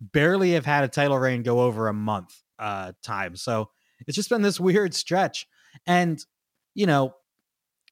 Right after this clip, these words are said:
if you look at the first three title reigns of the T N T Championship, they were eighty-two, fifty-five, and thirty-one days. So they also were pretty, you know, relatively short reigns compared to what we've seen from other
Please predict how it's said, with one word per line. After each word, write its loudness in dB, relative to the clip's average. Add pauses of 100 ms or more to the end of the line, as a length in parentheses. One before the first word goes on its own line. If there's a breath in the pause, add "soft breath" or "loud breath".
if -6
you 2
look 2
at 0
the 0
first -2
three 2
title 2
reigns 0 (100)
of -6
the -4
T -6
N -2
T -6
Championship, -4
they 0
were 2 (120)
eighty-two, 0
fifty-five, -4
and -4
thirty-one 0
days. -2
So -8
they -2
also 0
were -2 (520)
pretty, -2
you -2
know, -4
relatively 0
short 0
reigns -2
compared -8
to -12
what -8
we've -10
seen -10
from -12
other -2